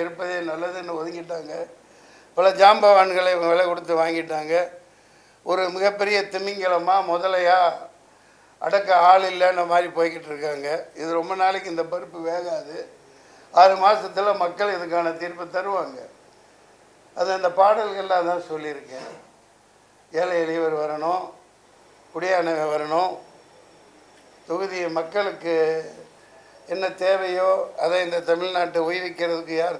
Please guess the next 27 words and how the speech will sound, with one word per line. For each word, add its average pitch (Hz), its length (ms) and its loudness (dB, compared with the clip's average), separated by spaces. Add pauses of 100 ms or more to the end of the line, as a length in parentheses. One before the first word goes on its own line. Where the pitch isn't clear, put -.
தேவையோ 170 380 0
அவங்க 151 260 -6
வரணும், 151 340 -6 (840)
ஏழை 190 180 0 (100)
எளியவர்களை 170 560 0 (100)
காக்கிறவன் 156 540 -2
வரணும். 143 400 -4 (680)
அப்படி 180 200 0 (120)
சொல்லிட்டு 202 340 -2
இருக்கையில 202 380 2
அந்த 180 220 -2
ஏழை 208 80 4
எளியவர்களை 190 460 -2
குழிக்குள்ள 196 360 -6 (120)
தள்ளி 180 340 0
போட்டு 175 220 -4 (100)
புதைச்சி 175 340 -6 (580)
உடனே 175 260 0 (100)
வந்து 185 220 -4
நின்னுதான் 180 400 -4
நான் 170 160 0
தான் 175 140 0
காப்பாத்துறேன், 170 560 -4 (1080)
இதை 170 160 4
பார் 175 300 2
ஓடிட்டாப்ல, 165 520 0 (280)
இந்த 165 140 -4